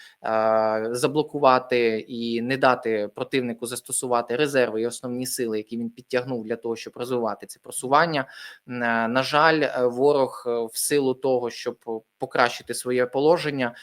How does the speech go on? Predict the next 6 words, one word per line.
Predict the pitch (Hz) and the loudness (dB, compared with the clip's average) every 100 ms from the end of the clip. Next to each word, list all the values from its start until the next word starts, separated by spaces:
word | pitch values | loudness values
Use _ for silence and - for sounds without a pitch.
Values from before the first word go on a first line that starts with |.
| - - 120 | -20 -16 -6
він | 120 151 135 110 107 | -4 -2 -2 -4 -8
підтягнув | - - 135 127 147 135 | -12 -4 -4 -2 -4 -4
додаткові | 139 139 _ 147 127 117 | -4 -6 _ 0 2 -2
екіпажі, | 123 - 120 117 110 107 104 104 | -4 -2 0 0 -2 -8 -6 -6
е, | 101 - 113 107 107 104 | -6 -6 -6 -6 -6 -6
дрончиків, | 110 175 208 - - 151 | -2 0 0 -2 -4 -4